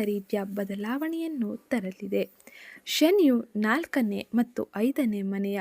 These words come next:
ಅಧಿಪತಿಯಾಗಿದ್ದು ನಿಮ್ಮ ಆರನೇ ಮನೆಯನ್ನು ಪ್ರವೇಶಿಸಲಿದ್ದಾನೆ.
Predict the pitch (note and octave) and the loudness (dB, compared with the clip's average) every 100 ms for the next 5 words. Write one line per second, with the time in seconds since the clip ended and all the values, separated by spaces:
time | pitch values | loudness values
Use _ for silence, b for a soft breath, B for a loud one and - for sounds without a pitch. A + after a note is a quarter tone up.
0 | - - G3 G3+ G3+ G3 G3+ G3 F#3+ F#3+ | -6 -8 -6 -6 -6 -6 -4 -4 -4 -2
1 | C#4+ A3 A#3 D4+ - B B B A#3 B3 | 0 2 2 2 -2 B B B 6 6
2 | A#3 A3 - - G#3 C#4+ E4+ A#3 G#3 G3+ | 6 2 -4 -2 0 0 0 0 0 -4
3 | G3+ G3+ A#3 C#4 B3 B3 - C4 C4 A3 | -4 -4 -2 0 0 -4 -8 -6 -4 -4
4 | - F#3+ G3 F#3+ G3 G3+ G3+ G3+ | -6 -10 -10 -8 -10 -8 -6 -4